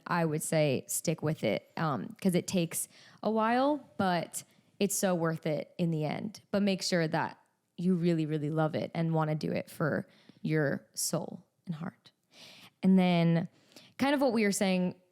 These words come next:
before, I feel like just teenagers in general that are, um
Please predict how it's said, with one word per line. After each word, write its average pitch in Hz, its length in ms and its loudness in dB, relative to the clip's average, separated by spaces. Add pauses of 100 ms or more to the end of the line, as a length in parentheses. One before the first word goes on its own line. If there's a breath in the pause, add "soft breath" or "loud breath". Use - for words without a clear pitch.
(120)
before, 170 680 2
I 190 120 0
feel 190 220 0
like 180 200 2
just 202 240 0
teenagers 185 560 0
in 180 120 -4
general 165 760 0 (120)
that 165 280 0
are, 156 400 -2 (200)
um 165 440 -4